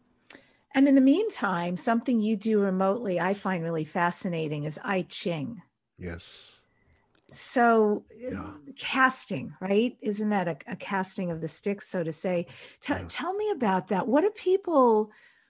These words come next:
Speaker 1: who have a session with you, an I Ching session, who ask a question, what, what's possible there? What do people receive, and what, what is
Speaker 2: Yeah.
Speaker 1: allowed in that realm?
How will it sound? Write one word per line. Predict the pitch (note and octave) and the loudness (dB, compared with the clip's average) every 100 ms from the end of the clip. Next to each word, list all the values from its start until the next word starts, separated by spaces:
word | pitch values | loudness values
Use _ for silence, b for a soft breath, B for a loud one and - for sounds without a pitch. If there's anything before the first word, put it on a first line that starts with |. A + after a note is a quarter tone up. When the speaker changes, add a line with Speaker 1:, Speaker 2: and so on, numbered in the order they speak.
| b | b
Speaker 1:
who | - C4+ C4+ C4 A#3+ | -2 4 6 6 2
have | - - A#3+ A#3 A#3 G#3+ G#3+ | -4 -2 2 2 2 -2 -8
a | A#3 | -8
session | - A3 G3 - A#3+ C4 D4+ | -4 -2 -2 -2 -2 -2 0
with | B3 F#3+ - | -2 -2 -2
you, | F3+ A3 | 0 2
an | G#3 | 0
I | F3 F3+ | 0 -2
Ching | - G3+ F#3 | -2 -4 -4
session, | - F#3+ F#3+ G#3 | -2 -4 -2 -4
who | F3+ | -2
ask | E3 F#3+ - | -2 -4 -6
a | |
question, | F#3 A3 A3 - F3 D#3+ | -6 -4 -4 -4 -6 -4
what, | B3+ D#4+ - _ _ _ _ - | -4 -6 -10 _ _ _ _ -4
what's | F4+ - | -4 -4
possible | - - A3+ - E3+ D#3+ | -12 -6 -4 -4 -4 -4
there? | D3 C#3+ A#2+ C#3 _ - | -4 -6 -8 -14 _ -6
What | G#3+ | -4
do | D4+ | -4
people | - D4 C#4 B3 | -2 -4 2 0
receive, | F3 D3+ - G3 F#3+ G3 G3 | 0 -6 -6 -4 -4 -4 -4
and | F3+ D#3+ A3 A3+ - - | -6 -6 -10 -16 -18 -16
what, | A3+ F#3+ G#3+ G#3+ | -12 -2 -2 -2
what | B3 G3+ A3+ | -4 0 0
is | G#3+ | 0
Speaker 2:
Yeah. | |
Speaker 1:
allowed | F#3 E3+ E3+ G3+ F#3+ F3 D#3 b b | -4 -2 0 2 2 -2 -8 b b
in | G3 | -4
that | F3+ D#3+ F3 | -4 -4 -6
realm? | D#3 C#3+ C3+ C3+ | -6 -6 -8 -12